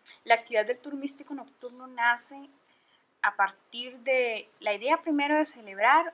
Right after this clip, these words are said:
una fecha muy importante para nosotros. Iniciamos hace nueve años, es el noveno año que realizamos ya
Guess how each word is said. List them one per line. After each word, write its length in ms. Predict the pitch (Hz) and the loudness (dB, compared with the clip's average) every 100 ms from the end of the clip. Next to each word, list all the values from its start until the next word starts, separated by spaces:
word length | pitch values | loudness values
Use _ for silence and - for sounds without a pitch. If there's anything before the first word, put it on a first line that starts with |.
| - | -12
una 200 | 240 269 | -8 -4
fecha 240 | 269 262 277 | -4 -8 -10
muy 160 | 262 | -12
importante 520 | 262 247 - 214 220 262 | -12 -16 -10 -10 -10 -14
para 200 | 233 202 | -10 -10
nosotros. 540 | 185 220 233 262 - _ _ | -12 -20 -18 -20 -20 _ _
Iniciamos 420 | 208 208 208 226 240 | -20 -12 -10 -8 -10
hace 220 | 233 240 | -10 -12
nueve 240 | 214 196 | -14 -6
años, 340 | 180 277 302 196 | -4 -2 -4 -8
es 140 | - | -20
el 160 | 196 190 | -20 -18
noveno 260 | 180 180 | -18 -12
año 200 | 175 180 - | -12 -14 -20
que 60 | |
realizamos 520 | 180 160 - 170 180 - | -20 -20 -16 -16 -16 -14
ya 240 | 170 175 | -12 -12